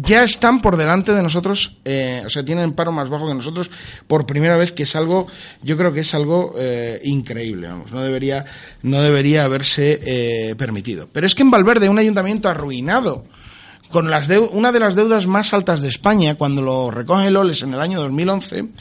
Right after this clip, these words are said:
Valverde es, tiene un paro también por debajo del veinticuatro sesenta de Aracena, tiene un paro del veintitrés coma veinticuatro por ciento, pero bueno, ¿esto cómo puede ser?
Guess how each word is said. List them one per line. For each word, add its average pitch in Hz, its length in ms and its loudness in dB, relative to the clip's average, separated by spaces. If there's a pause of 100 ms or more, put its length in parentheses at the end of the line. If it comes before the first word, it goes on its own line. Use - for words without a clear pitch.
(1300)
Valverde 208 360 4
es, - 140 0
tiene 302 320 2
un 277 140 4
paro 240 240 4
también 196 360 8
por 180 160 2
debajo 170 360 2
del 165 140 2
veinticuatro 165 500 0
sesenta 160 320 0
de 139 80 0
Aracena, 190 280 0
tiene 185 100 2
un 190 60 2
paro 214 240 2
del 180 100 4
veintitrés 151 420 -2
coma 190 200 -2
veinticuatro 151 400 -4
por 143 120 -6
ciento, 165 220 -4
pero 110 140 -6
bueno, 170 140 0
¿esto 247 260 -4
cómo 254 240 -4
puede 110 200 -8
ser? 202 220 -2